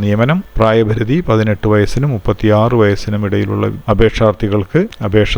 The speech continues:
സമർപ്പിക്കാവുന്നതാണ്. പട്ടികജാതി പട്ടികവർഗക്കാർക്കും മറ്റു പിന്നോക്ക സമുദായത്തിൽപ്പെട്ടവർക്കും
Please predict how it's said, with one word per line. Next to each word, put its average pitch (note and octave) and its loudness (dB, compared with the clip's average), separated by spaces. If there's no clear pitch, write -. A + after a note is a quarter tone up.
സമർപ്പിക്കാവുന്നതാണ്. G#2 0
പട്ടികജാതി A2+ 2
പട്ടികവർഗക്കാർക്കും G#2+ -2
മറ്റു - -4
പിന്നോക്ക G#2 -2
സമുദായത്തിൽപ്പെട്ടവർക്കും G#2 0